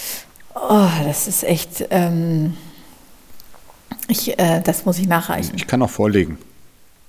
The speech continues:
Speaker 1: Was?
Speaker 2: Ich kann auch selber
Speaker 1: Ach so,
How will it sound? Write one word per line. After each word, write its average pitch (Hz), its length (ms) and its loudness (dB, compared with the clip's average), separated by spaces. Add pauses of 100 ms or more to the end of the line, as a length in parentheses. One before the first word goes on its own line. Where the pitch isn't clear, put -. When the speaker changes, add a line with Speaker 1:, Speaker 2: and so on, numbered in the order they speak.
(300)
Speaker 1:
Was? 220 280 0 (1080)
Speaker 2:
Ich - 140 -8
kann 117 140 0
auch 110 80 2
selber 117 260 2
Speaker 1:
Ach - 20 -2
so, - 140 -2